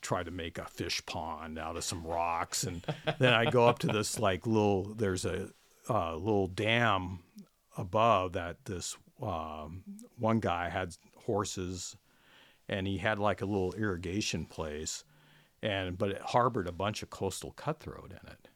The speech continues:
Speaker 1: right? 'Cause
Speaker 2: Okay.
Speaker 1: he had dammed it up,
Speaker 2: Sure,
Speaker 1: right?
Speaker 2: sure.
Speaker 1: And they started getting big. And what I mean big was, like, thirteen inches is the biggest fish,
Speaker 2: Yeah.
Speaker 1: right, I caught out of there. But that's where I started fly fishing a little bit too, 'cause I'd go up there and,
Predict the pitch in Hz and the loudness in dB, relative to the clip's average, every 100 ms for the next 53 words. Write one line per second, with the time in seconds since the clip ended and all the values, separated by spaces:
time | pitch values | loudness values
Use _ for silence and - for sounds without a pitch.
0 | - 82 90 92 117 107 87 82 95 92 | -10 -4 0 4 4 2 0 -2 0 -2
1 | 80 85 139 78 117 127 113 87 110 139 | -2 0 0 2 4 6 4 2 0 -2
2 | - 117 120 139 151 104 85 90 85 82 | 2 4 6 6 6 4 2 -2 -4 -4
3 | 104 98 82 82 104 110 107 98 80 104 | -2 -2 -2 -2 4 4 4 2 0 2
4 | 98 92 80 78 - 78 76 - 80 - | 2 2 -2 -6 -6 -8 -4 -4 -4 -4
5 | 76 73 73 - 71 71 92 90 85 67 | -6 -6 -8 -10 -10 -12 -12 -10 -10 -8
6 | - - 80 120 110 80 76 71 - 80 | -10 -8 2 4 6 2 -4 -8 -4 -4
7 | 78 73 71 76 76 87 82 - - - | -2 -6 -6 -8 -6 -6 -6 -12 -20 -20
8 | - - _ _ - 113 - 117 95 - | -20 -20 _ _ 0 0 4 6 6 4
9 | 113 92 87 - 95 104 - 87 - 80 | 4 4 0 0 2 2 2 -4 -4 -6
10 | 78 80 82 78 78 - 123 120 85 - | -6 -6 -6 -6 -8 -2 2 4 2 -4
11 | 90 80 95 87 85 - 87 82 80 80 | -4 -4 -4 -4 -4 -4 -2 -2 -2 -4
12 | 90 | -8